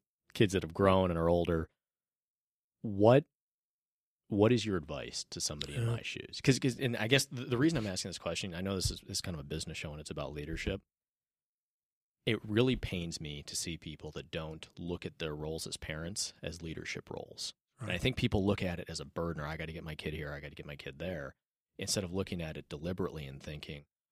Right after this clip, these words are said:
Speaker 1: "I wanna help shape my kid for this, or, "shape him to be somebody that, that can impact the world," or just shape him to be somebody people can trust."
Speaker 2: Yeah. I'll tell you, um, you're touching my heart right now, 'cause midway through the season, you know, you, you, uh,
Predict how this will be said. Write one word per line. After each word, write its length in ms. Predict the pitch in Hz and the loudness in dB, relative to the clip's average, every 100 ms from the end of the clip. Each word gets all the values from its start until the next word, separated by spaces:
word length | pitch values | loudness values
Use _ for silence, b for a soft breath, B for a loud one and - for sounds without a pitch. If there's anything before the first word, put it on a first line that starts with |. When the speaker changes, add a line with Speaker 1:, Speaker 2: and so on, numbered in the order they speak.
| _ | _
Speaker 1:
"I 100 | 82 | -12
wanna 140 | 78 | -10
help 180 | 76 - | -8 -4
shape 320 | - - 85 | -2 0 -2
my 120 | 73 65 | -4 -8
kid 220 | - - | -8 -10
for 160 | - | -10
this, 280 | 80 50 - - | -10 -8 -8 -10
or, 100 | - | -12
"shape 400 | - - 85 - | -8 -6 -4 -4
him 120 | 80 | -6
to 60 | |
be 140 | 73 76 | -6 -4
somebody 480 | - 73 - 69 69 | -4 -6 -8 -8 -8
that, 280 | 71 92 - _ | -8 -10 -12 _
that 160 | - 78 | -10 -6
can 140 | 85 | -2
impact 400 | 73 - 71 - | -2 -2 -6 -8
the 60 | - | -12
world," 260 | 69 60 - | -12 -14 -12
or 40 | |
just 200 | 123 - - | -6 -6 -6
shape 360 | - - 110 | -6 -2 0
him 120 | 107 82 | -2 -6
to 60 | |
be 100 | 87 | -6
somebody 260 | 85 87 - | -6 -6 -8
people 260 | - 87 | -10 -10
can 140 | 85 - | -10 -14
trust." 520 | - - - - - - _ _ _ - - | -14 -12 -12 -10 -12 -14 _ _ _ -20 -10
Speaker 2:
Yeah. 180 | 135 123 - - - - - | -8 -8 -10 -14 -14 -2 2
I'll 100 | 135 | 12
tell 160 | 143 | 12
you, 180 | 117 113 - | 12 10 0
um, 340 | 117 110 104 - _ _ _ _ - - _ _ _ _ _ _ - | 2 2 0 -8 _ _ _ _ -20 -20 _ _ _ _ _ _ -2
you're 100 | 123 | 8
touching 360 | - 131 135 | 10 12 10
my 160 | 117 110 | 6 10
heart 240 | 127 147 | 12 12
right 200 | 135 120 | 8 4
now, 260 | 139 131 127 | 4 6 6
'cause 200 | 120 107 | 4 4
midway 380 | 110 131 127 120 | 6 8 8 8
through 140 | 135 | 6
the 60 | 117 | 4
season, 420 | - 143 123 123 | 8 10 10 8
you 100 | 113 | 2
know, 220 | 120 120 | 2 2
you, 160 | 123 113 | 2 2
you, 440 | - 120 113 113 | 2 2 2 2
uh, 240 | 113 110 | 0 -2